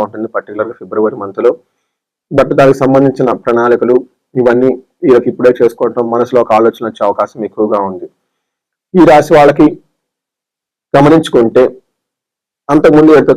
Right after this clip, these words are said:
కంపేర్ చేస్తే చాలా బెటర్ గా ఉంటుంది. అయితే ఈ ట్వంటీ ట్వంటీ సిక్స్ లోను ఇంకా చాలా బాగుంటుంది, ఎందుకంటే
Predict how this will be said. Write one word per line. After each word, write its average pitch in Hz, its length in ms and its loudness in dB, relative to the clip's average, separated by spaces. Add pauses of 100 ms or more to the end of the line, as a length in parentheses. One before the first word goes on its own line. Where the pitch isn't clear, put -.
కంపేర్ 120 320 0
చేస్తే 120 180 -2 (120)
చాలా 147 260 4
బెటర్ 107 280 0
గా 107 40 2 (100)
ఉంటుంది. 98 340 -4 (640)
అయితే 139 180 2 (280)
ఈ 139 40 6 (360)
ట్వంటీ 131 300 2 (100)
ట్వంటీ 123 320 -2
సిక్స్ - 280 -14
లోను 123 180 2 (180)
ఇంకా 143 180 0 (120)
చాలా 113 180 2 (100)
బాగుంటుంది, 92 520 -6 (180)
ఎందుకంటే 117 340 -2